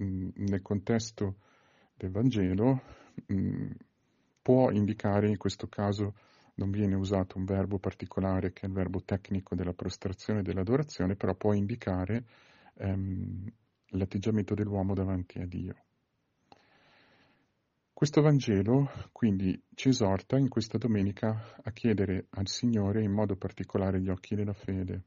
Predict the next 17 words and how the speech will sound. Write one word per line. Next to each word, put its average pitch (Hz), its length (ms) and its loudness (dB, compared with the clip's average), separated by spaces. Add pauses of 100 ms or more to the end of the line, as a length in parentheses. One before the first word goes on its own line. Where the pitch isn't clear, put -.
(1300)
a 110 100 -8
chiedere 107 600 4
in 95 120 -2
una 104 140 0
maniera 113 280 4
molto 123 280 0
specifica 127 840 -2
quell'attitudine, 120 920 -2
quella 98 200 -4
capacità 104 640 -4
di 95 120 0
saper 98 400 -6
cogliere 92 640 -2 (500)
in 104 160 2
ogni 131 180 4
circo-, - 400 -8
circostanza 95 1080 -4